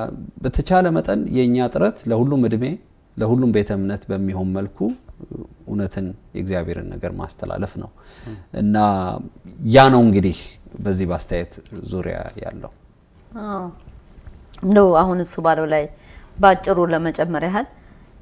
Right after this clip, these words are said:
Speaker 2: ይህንን ዝግት-፣ ዝግጅታችንን የሚከታተል ሰው እንዲረዳን የምንፈልገው ነገር ቢኖር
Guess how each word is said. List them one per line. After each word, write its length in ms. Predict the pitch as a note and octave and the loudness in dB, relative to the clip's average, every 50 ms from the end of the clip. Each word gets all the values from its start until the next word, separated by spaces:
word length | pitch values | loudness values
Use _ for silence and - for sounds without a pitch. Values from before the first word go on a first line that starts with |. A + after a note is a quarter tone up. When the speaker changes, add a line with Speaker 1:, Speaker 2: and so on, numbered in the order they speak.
| - | 0
Speaker 2:
ይህንን 280 | - C4 B3 B3 B3 A#3 | 2 4 6 6 6 6
ዝግት-፣ 360 | G3+ F#3 F3 G3 G3+ - - - - - | 4 2 0 -2 -2 -4 -6 -10 -10 -6
ዝግጅታችንን 840 | E3 G3+ F3+ E3+ G#3+ D#3+ F3 F3 - F#3+ F3+ - - E3+ E3+ F3 E3+ E3+ E3+ | -4 -2 0 0 0 0 0 2 2 2 2 0 -2 -4 -2 -2 -2 -2 -2
የሚከታተል 720 | E3+ E3 F3 F3 - G3 F3+ G3 F3 F3+ - - F#3 F#3 | -2 -2 -4 -4 -4 -4 -2 -2 -2 -2 -2 -4 -4 -2
ሰው 180 | - - D4+ G4+ G4+ - - - - | 2 2 2 2 2 -2 -10 -8 -2
እንዲረዳን 640 | G3+ A3+ A#3 A3+ A3+ F#3+ F#3+ G3 F3+ D#3+ F3+ E3+ D#3 | 2 2 4 4 4 4 4 2 2 2 0 0 0
የምንፈልገው 580 | D#3 D#3+ D#3+ D#3+ D#3+ F#3 D#3+ D#3+ E3+ D#3+ E3+ D#3+ | 0 -2 -4 -4 -4 -4 -4 -4 -2 -2 -2 -2
ነገር 260 | E3+ D#3+ D#3+ E3+ E3 | 0 -2 -2 -4 -4
ቢኖር 260 | F3 B3 B3 D#4+ A4+ | -2 -2 0 0 0